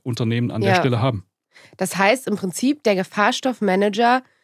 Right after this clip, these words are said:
Speaker 2: kümmert sich um die Einhaltung dieser Gefahrstoffverordnung.
Speaker 1: Genau, im Groben sorgt er dafür, dass es A, eine Organisation
Speaker 2: Mhm.
Speaker 1: hergibt, dass ich jetzt le-, letztendlich diese Information bereitstelle,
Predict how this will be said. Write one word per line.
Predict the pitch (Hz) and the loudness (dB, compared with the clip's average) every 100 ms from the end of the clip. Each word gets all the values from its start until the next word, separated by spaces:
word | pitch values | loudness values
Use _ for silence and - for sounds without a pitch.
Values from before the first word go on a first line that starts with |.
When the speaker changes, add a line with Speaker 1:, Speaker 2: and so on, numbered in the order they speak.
| _ _ | _ _
Speaker 2:
kümmert | 262 254 254 | 2 2 2
sich | 254 254 | -2 -4
um | 175 190 | -4 -2
die | 202 | 0
Einhaltung | - 254 202 160 151 156 151 | 0 0 0 -4 -4 -6 -10
dieser | 147 147 | -6 -8
Gefahrstoffverordnung. | 143 - 147 127 - - - - - - - - - _ - | -8 -10 -10 -8 -12 -12 -12 -10 -12 -10 -12 -12 -16 _ 2
Speaker 1:
Genau, | 220 220 | 4 6
im | 135 131 | 6 4
Groben | 139 196 196 - | 4 4 0 -4
sorgt | 160 143 170 - | 0 2 2 2
er | |
dafür, | 175 165 190 180 | -2 0 0 2
dass | 151 | 2
es | 151 - | 0 0
A, | 127 143 190 | 0 2 0
eine | 196 156 - | 0 0 0
Organisation | 139 139 131 123 - 139 147 190 220 220 196 208 285 | 0 2 0 0 0 0 0 0 -2 -4 -4 -4 -6
Speaker 2:
Mhm. | 156 120 | -8 -4
Speaker 1:
hergibt, | 156 151 151 220 - - - _ - | 2 2 2 -4 -4 -10 -10 _ -4
dass | 135 | -4
ich | 139 | -2
jetzt | - 123 - - | -4 -4 -6 -8
le-, | 135 - 147 | -4 -2 -2
letztendlich | - 147 147 139 139 - | 0 0 0 0 -4 -2
diese | 143 131 | 0 2
Information | 131 135 127 123 - 131 123 107 | 0 0 0 0 -2 -2 0 0
bereitstelle, | 110 104 156 - - 170 196 | 0 0 -2 -2 -2 -2 -4